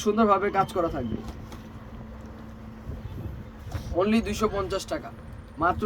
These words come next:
দুইশো পঞ্চাশ টাকা আপনাদেরকে আমি দিয়ে দিব। এই যে এটা দেখেন সিল্কের মধ্যে কাজ করা থাকবে, ফুল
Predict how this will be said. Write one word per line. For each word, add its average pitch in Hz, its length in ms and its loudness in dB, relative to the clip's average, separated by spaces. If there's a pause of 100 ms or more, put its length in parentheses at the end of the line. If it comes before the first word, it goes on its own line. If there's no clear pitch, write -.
(120)
দুইশো 202 280 2
পঞ্চাশ 190 360 0
টাকা 190 220 4
আপনাদেরকে 185 420 2 (440)
আমি 165 180 0
দিয়ে 160 160 4
দিব। 135 120 0 (400)
এই 151 80 2
যে 156 120 2
এটা 180 200 2
দেখেন 214 220 4 (100)
সিল্কের 190 340 4
মধ্যে 196 180 2 (100)
কাজ 185 160 4
করা 185 200 2
থাকবে, 180 260 2
ফুল 185 140 4